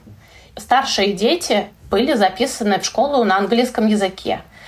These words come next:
Вот. Но старший ребёнок, в общем, практически с самого начала, в общем, эта вся история длится уже давно, он был, э,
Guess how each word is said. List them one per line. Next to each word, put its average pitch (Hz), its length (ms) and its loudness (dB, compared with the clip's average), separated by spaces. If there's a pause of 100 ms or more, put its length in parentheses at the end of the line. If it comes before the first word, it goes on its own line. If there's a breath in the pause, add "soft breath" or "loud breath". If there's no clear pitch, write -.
(320 loud breath)
Вот. 226 420 2
Но 254 180 4
старший 311 420 2
ребёнок, 339 480 2
в 208 40 -2
общем, 233 260 0
практически 262 540 0
с 220 80 -2
самого 269 280 2
начала, 277 400 2
в 214 60 2
общем, 220 240 -2
эта 226 160 0
вся 214 340 2
история 202 560 2 (180)
длится 196 300 -4
уже 185 160 0
давно, 214 500 4
он 214 220 2
был, 180 400 0
э, 170 220 2